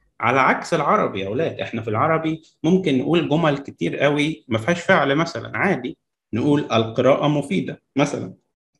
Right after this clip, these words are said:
نقول مثلًا، آه، "للقراءة فوائد كثيرة" مثلًا، نقول كده.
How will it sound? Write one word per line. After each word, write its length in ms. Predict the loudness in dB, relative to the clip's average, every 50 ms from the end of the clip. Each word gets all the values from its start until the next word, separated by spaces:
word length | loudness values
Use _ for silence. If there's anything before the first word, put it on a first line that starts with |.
| _ _ _ _ _ _ -2
نقول 520 | -2 0 2 4 4 4 4 4 2 0 0
مثلًا، 560 | 0 2 2 2 2 4 4 2 0 -2 -4 -12 _ _ _ _ _ -2
آه، 880 | 0 2 2 4 2 2 0 0 0 0 0 0 -2 -2 -4 -6 -6 -8 -8 -10 -10 _ _ _ _ _ _ _ _ _ _ _ _ _ -4
"للقراءة 760 | 0 0 0 0 0 -4 -4 -2 2 2 2 2 2 0 -2 0
فوائد 360 | 0 0 0 0 -2 -4 -6 -6 -6
كثيرة" 500 | -8 -8 -6 -4 -4 -2 -2 -4 -6 -10 _ _ -4
مثلًا، 400 | -4 -4 -2 -2 -6 -6 -6 -10 -10
نقول 220 | -6 -4 -4 -4 -4
كده. 300 | -4 -6 -6 -6 -8